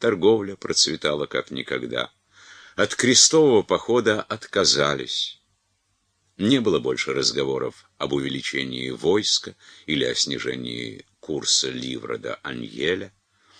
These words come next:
Малый совет занимался вопросом о сохранении рыбных богатств в реках, а на берегах Сены, усевшись редком, грелись на майском солнце рыболовы с удочками.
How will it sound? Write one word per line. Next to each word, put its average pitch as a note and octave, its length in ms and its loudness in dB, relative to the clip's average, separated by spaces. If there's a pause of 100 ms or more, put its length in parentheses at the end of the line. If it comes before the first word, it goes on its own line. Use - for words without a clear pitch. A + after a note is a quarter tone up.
(320)
Малый C#3+ 340 4
совет C3 400 4
занимался C#2 600 0
вопросом C2+ 640 -2
о - 80 -8
сохранении C#2 800 -2
рыбных B1 600 -8
богатств C2 720 -4
в D2+ 260 -8
реках, E2 540 -2 (500)
а D2+ 100 -2
на D2 140 0
берегах C2 460 -2
Сены, G#2 460 0
усевшись - 680 -2
редком, A2 680 -2 (320)
грелись E2+ 680 -2
на B1 100 -12
майском A#1+ 460 -6
солнце F2+ 760 -2 (140)
рыболовы A1+ 640 -6
с - 160 0
удочками. - 600 -16